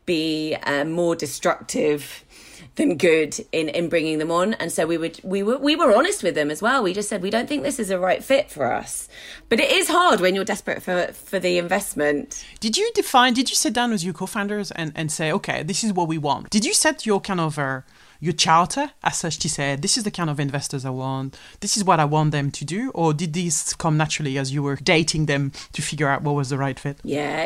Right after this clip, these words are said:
Speaker 1: it, uh, we d-, we didn't set out with a charter. We weren't, we weren't that organised right at the beginning.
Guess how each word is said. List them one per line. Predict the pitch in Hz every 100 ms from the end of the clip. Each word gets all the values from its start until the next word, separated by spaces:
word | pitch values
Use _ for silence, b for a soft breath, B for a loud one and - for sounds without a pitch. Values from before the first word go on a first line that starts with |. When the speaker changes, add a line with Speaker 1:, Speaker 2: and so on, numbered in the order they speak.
| -
Speaker 1:
it, | 220 -
uh, | 208 190 B B 254 -
we | 202 214
d-, | 185
we | 233
didn't | 254 254
set | - 233 226
out | 208 170
with | 170
a | 175
charter. | 190 175 - 156
We | 165
weren't, | 180 170
we | 170
weren't | 170 185 165 156
that | 160 - -
organised | 180 165 165 160 156 180
right | 170
at | 165
the | -
beginning. | - 208 226